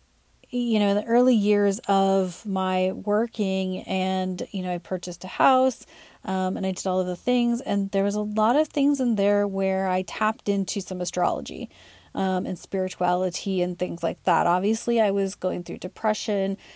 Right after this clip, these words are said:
and so I was researching methodologies for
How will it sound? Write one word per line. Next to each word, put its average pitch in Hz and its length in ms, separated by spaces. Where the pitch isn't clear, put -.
and 185 480
so - 160
I - 40
was 175 120
researching 185 760
methodologies 185 840
for 175 460